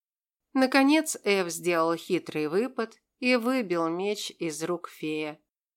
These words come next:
Тот поднял руки вверх, признавая поражение, и вся арена взорвалась радостными криками. Драконы любили Эверина. Альбер у меня на руках проснулся от таких воплей,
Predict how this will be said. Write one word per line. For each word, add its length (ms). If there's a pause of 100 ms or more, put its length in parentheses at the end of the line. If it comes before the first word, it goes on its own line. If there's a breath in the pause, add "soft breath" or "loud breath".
(180)
Тот 260
поднял 440
руки 380
вверх, 580
признавая 680
поражение, 960 (280)
и 160
вся 320
арена 560
взорвалась 680
радостными 600
криками. 680 (440)
Драконы 800
любили 760
Эверина. 500 (460)
Альбер 480
у 40
меня 320
на 120
руках 420
проснулся 720
от 100
таких 380
воплей, 560